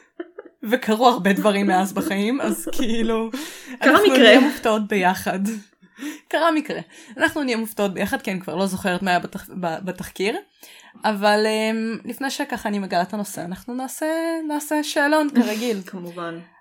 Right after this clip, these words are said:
Speaker 1: אז, אה, נתחיל בסיפור אחד, נעבור לסיפור שני, ואז נראה אם את מזהה את הנושא של הפרק.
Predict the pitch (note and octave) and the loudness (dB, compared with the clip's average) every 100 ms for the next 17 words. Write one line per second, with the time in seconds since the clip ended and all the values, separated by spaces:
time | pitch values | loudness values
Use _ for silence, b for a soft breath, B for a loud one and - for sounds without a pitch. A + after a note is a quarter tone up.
0 | - F#3 G#3 F#3+ A3 A3 A3 A3 - _ | -6 0 0 0 0 0 0 -2 -6 _
1 | _ _ - B3 - F4 E4+ E4 C4+ - | _ _ -8 -6 -4 -2 -2 -4 -6 -2
2 | G#3 G3+ - D#3 F3 F4 - _ - A3+ | -2 -2 -4 -4 -4 -6 -12 _ -12 -6
3 | G#3+ A3 A3+ G#3+ - F3+ F3+ F3 D#3+ B3+ | -4 -4 -6 -8 -12 -14 -12 -10 -6 -6
4 | A4 F#4 C4+ A3 G#3+ G3 F#3 F#3 G3 F3 | -8 -8 -10 -6 -6 -6 -6 -8 -8 -6
5 | F3 F3 F3 F3 E3 _ _ _ _ _ | -4 0 0 0 -8 _ _ _ _ _
6 | _ G3 F#3 F3 - D#3 - - - - | _ -10 -8 -8 -10 -14 -14 -14 -16 -16